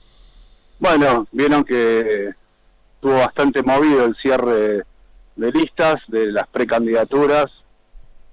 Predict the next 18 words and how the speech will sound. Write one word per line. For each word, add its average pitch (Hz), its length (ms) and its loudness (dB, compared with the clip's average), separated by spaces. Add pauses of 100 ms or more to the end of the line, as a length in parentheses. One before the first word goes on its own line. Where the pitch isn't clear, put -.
(140)
Eh, 95 300 -8
todavía 123 420 2
va 120 100 2
a 107 60 0
seguir, 113 360 -2
eh, 104 260 0
en 107 100 -2
debate 139 800 2
por 113 180 -2
un 117 220 -2
tiempo, 117 460 0
¿no? 165 240 -2 (160)
Me 104 140 -8
parece. 120 300 -2 (840)
Eh, 95 640 -6
teníamos 123 560 0
una 113 600 0 (100)
fórmula, 117 960 0